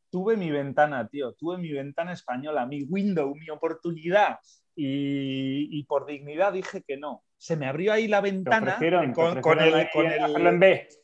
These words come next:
Speaker 1: Correcto.
Speaker 2: Una vacuna en B.
Speaker 1: Correcto, tío.
Speaker 2: Vacuna
Speaker 1: Con la
Speaker 2: con B.
Speaker 1: ven-,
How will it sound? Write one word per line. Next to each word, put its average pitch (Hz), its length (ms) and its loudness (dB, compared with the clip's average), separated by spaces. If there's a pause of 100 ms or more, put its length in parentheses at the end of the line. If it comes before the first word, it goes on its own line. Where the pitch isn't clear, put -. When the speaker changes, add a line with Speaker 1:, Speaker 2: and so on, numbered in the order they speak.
(260)
Speaker 1:
Correcto. 139 280 0
Speaker 2:
Una 156 120 4
vacuna 170 200 4
en 165 80 4
B. 160 160 4
Speaker 1:
Correcto, 156 960 4
tío. 127 200 -6
Speaker 2:
Vacuna 180 300 2
Speaker 1:
Con - 40 -2
la 151 100 4
Speaker 2:
con 135 40 2
B. 127 100 4
Speaker 1:
ven-, 107 120 -8